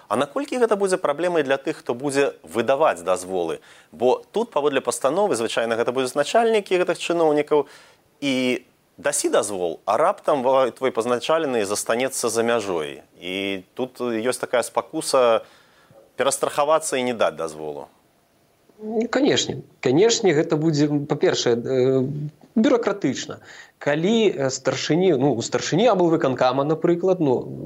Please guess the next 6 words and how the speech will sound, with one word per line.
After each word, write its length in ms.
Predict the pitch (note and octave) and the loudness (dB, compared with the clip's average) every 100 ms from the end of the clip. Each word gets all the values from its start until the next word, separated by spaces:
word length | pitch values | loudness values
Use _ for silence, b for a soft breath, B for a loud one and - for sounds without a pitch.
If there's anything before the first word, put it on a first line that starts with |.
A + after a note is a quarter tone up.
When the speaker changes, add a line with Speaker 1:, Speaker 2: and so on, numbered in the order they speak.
| C3 | -4
Speaker 2:
вялікі, 480 | A#2+ B2+ D3 G#3+ D3+ | 0 2 2 0 -2
велізарны 580 | B2+ C3 A#2+ D#3 F3+ D#3+ | 0 0 2 2 4 0
штат 300 | - A#2+ - | 0 -2 -2
супрацоўнікаў. 800 | - A#2+ - A#2 G#2 A2+ - - B B B B - | -6 -8 -4 -4 -4 -8 -14 -16 B B B B -6
І 60 | |
калі 320 | C#3 C#3 E3 | -2 0 2